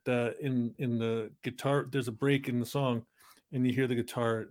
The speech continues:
you know, he uses this, Brian May uses the, the stereo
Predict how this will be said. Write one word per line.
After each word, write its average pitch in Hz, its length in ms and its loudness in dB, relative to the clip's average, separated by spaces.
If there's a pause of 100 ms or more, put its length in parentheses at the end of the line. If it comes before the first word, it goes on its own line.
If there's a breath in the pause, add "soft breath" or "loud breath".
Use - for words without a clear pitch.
(140)
you 135 120 -6
know, 113 100 -4
he 123 140 -10
uses 120 280 0
this, 110 200 -6
Brian 120 320 0
May 117 80 0
uses 113 320 -4
the, 110 240 -4 (420)
the 104 340 0
stereo 107 680 -2